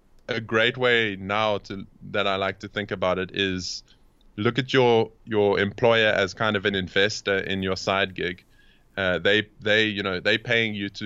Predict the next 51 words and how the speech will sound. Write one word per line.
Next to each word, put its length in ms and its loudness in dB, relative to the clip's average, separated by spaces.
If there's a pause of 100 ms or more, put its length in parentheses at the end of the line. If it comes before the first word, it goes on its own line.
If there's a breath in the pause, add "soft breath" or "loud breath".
(140)
learn 260 2
these 180 -4
skills 380 -2
that 180 -4
you 60 -14
can 100 -2
eventually 420 -2
use 260 -2
in 80 0
your 100 2
own 240 2
business, 560 0 (400 soft breath)
and 240 0
they're 100 6
also 460 2 (640)
paying 320 0
your 180 0
bills 460 0
so 160 -4
that 260 -4
you 80 -2
don't 240 2
have 220 0
your 120 -4
side 380 -4
gig 220 -6
stressing 420 -4
you 80 -6
out 240 -4
to 100 -10
make 240 -6
money. 280 -6 (880 loud breath)
Uh, 320 2 (340)
and 140 2
then, 320 4
yeah, 240 2
so 260 0
once 300 0
I'd 140 0
resigned, 600 0
it 40 -8
was 180 -4
again 340 0
my 140 2
dad 320 0
who 80 -6
said, 320 -2
"Well, 160 -4
now 200 0
that 200 -6
you, 320 -4